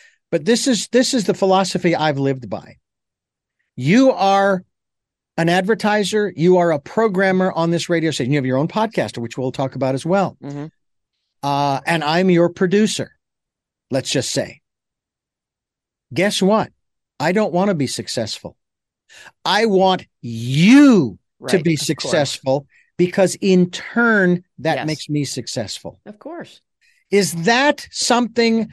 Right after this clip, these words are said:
Speaker 1: that is difficult for some companies to understand, the higher ups,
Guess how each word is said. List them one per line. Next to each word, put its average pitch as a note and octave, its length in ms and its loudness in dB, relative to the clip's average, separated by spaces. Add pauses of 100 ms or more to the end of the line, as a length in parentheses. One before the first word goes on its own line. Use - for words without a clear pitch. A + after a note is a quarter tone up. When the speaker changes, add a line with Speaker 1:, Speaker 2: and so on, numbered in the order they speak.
(160)
Speaker 1:
that E3+ 360 -2 (540)
is F3 240 2
difficult G#3 1000 0 (640)
for F#3+ 300 -2
some G3+ 400 0
companies G3+ 840 -2 (400)
to G3 280 0
understand, F#3 800 0
the E3+ 120 6
higher F#3 340 2
ups, F#3 400 0